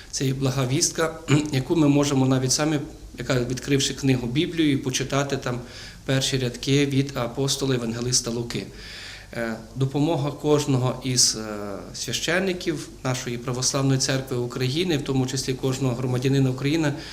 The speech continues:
це і добрий свідомий поступок, все, що ми робимо задля того, щоб хлопцям до-, не допомагати, щоб вони відчували нашу підтримку. Вони роблять велику жертовність для того, щоб звільнити наші землі від ворога. Ми повинні бути поруч для того, щоб цей, як ми завжди говоримо, тил,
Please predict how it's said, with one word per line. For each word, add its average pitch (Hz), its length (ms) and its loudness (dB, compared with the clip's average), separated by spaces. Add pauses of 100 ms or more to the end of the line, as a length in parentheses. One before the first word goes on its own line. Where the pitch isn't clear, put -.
(220)
це 147 160 2
і 135 80 4
добрий 151 360 2
свідомий 131 440 2
поступок, 143 480 -4
все, 147 180 0
що 147 160 -2
ми 123 140 0
робимо 139 380 2
задля 127 260 0
того, 165 260 0
щоб 151 220 -6
хлопцям 143 420 -2
до-, 135 120 2 (120)
не 147 140 2 (140)
допомагати, 156 800 2
щоб - 200 -6
вони 135 200 4
відчували 143 520 2
нашу 135 360 2
підтримку. 135 580 0 (540)
Вони 156 220 6
роблять 139 500 2 (120)
велику 135 360 2
жертовність 123 600 0
для 120 80 -4
того, 127 240 0
щоб 123 180 -4
звільнити 135 440 4
наші 123 360 0
землі 120 400 0
від 117 160 -6
ворога. 151 480 0 (360)
Ми 147 120 4
повинні 139 400 4
бути 135 280 0
поруч 151 380 2
для 131 100 -4
того, 139 260 2
щоб - 220 -6
цей, 143 160 4
як 131 160 2
ми 131 160 2
завжди 123 260 -2
говоримо, 123 460 -2
тил, 170 240 2